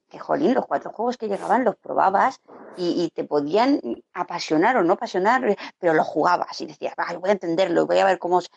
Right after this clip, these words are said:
¿vale? Y luego te acababas jugando los que te gustaban y los que no te gustaban, pues no los jugabas y ya está.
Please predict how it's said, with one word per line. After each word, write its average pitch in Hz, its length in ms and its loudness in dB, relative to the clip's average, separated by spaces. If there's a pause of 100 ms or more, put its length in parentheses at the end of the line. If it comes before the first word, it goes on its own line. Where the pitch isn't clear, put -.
(880)
¿vale? 196 280 2
Y - 60 0
luego 247 220 4
te - 80 0
acababas 156 240 2
jugando 240 260 2
los 220 80 0
que - 80 -10
te 165 80 -6
gustaban 226 340 0
y 277 40 4
los - 100 -2
que - 80 -12
no 156 40 -8
te 190 60 -2
gustaban, 196 300 -2
pues - 120 -2
no 156 60 0
los 165 100 0
jugabas 185 340 -2
y 196 40 -12
ya 160 100 -12
está. - 220 -20